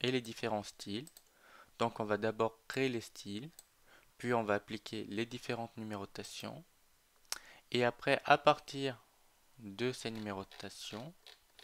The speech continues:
on va pouvoir générer un sommaire automatique. Voilà donc pour la petite, euh, présentation. On passe tout de suite à, euh,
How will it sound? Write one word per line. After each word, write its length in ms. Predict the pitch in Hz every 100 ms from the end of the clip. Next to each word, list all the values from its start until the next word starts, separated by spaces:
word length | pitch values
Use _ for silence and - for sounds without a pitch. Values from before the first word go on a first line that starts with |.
| - - - -
on 80 | 123
va 160 | 120
pouvoir 520 | - 101 104 135 135
générer 520 | 107 113 107 98 123 -
un 100 | 104
sommaire 380 | - 104 113 127 -
automatique. 800 | 117 117 110 - - - - - - - - - - _ _ _ _ _ _ _ _ _ _ _ _ - -
Voilà 340 | 127 139 135
donc 260 | 120 120 120 _
pour 180 | 151 156
la 200 | 151 139
petite, 640 | - - - 131 - -
euh, 540 | 120 113 101 98 101 - - - - - - _ _ -
présentation. 920 | - 127 123 - 107 - 101 110 156 - -
On 140 | 123
passe 260 | - 120 -
tout 120 | - -
de 60 |
suite 440 | - 117 143 - - -
à, 240 | 120 131 - - -
euh, 400 | 113 110 120